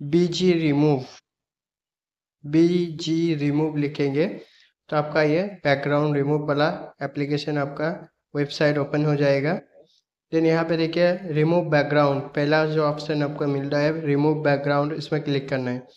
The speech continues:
क्लिक करने के बाद आपको थोड़ा सा टाइम देना है। टाइम देने के बाद आपको देखिए इस तरह का इंटरफेस आ जाएगा। इसमें आपको अपलोड इमेज करना है। तो आप जो इमेज का बैकग्राउंड चेंज करना है चाहते हैं वो इमेज को यहाँ पे सिलेक्ट कर लीजिए।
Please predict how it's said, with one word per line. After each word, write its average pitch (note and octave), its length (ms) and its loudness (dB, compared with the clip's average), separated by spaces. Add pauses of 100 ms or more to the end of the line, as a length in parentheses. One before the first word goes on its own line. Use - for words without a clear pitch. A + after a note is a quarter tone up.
(580)
क्लिक F#3 240 2
करने G3 220 2
के F#3+ 80 0
बाद F3 200 2
आपको D#3+ 260 0
थोड़ा D#3 240 0
सा D#3+ 140 -4
टाइम C#3+ 320 0
देना C#3+ 200 -2
है। D#3 300 -6
टाइम D3 260 0
देने D3+ 220 2
के D#3 80 0
बाद D3 200 0
आपको C#3+ 320 -4 (1400)
देखिए D#3 220 0 (100)
इस D#3 180 -6
तरह D3+ 200 2
का D#3 80 2 (160)
इंटरफेस D#3 560 0
आ D3+ 100 2
जाएगा। D3+ 340 2 (120)
इसमें D3+ 260 -2
आपको F3+ 200 0 (200)
अपलोड D#3 400 -2
इमेज C3+ 320 0
करना C3 300 -2
है। A#2+ 140 -6 (380)
तो D3 60 2
आप C#3 180 4
जो D#3+ 160 4
इमेज D#3 320 2
का E3 120 0
बैकग्राउंड D3 440 -2
चेंज D3+ 200 -2
करना D3+ 300 -2
है D#3 120 -2 (480)
चाहते D3 320 0
हैं D#3+ 80 4
वो D3+ 400 -2
इमेज C#3+ 260 -2
को D#3+ 100 0
यहाँ C#3+ 200 0
पे D3+ 140 -2
सिलेक्ट C#3+ 360 -4
कर D3 100 -2
लीजिए। D3 280 0